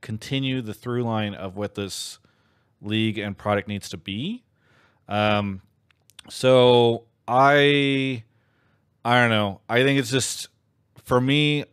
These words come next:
I, I'm happy for Jackie personally. I am, I'm just,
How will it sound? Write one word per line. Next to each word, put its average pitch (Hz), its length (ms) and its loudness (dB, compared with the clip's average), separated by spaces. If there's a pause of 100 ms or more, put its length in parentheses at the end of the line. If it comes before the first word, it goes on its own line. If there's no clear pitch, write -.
(120)
I, 117 240 -2 (100)
I'm 107 220 -2
happy 127 340 -2
for 131 140 -4
Jackie 113 440 -2
personally. 87 800 -6
I 104 200 -4
am, 98 380 -2 (1900)
I'm 123 160 0
just, 117 320 -8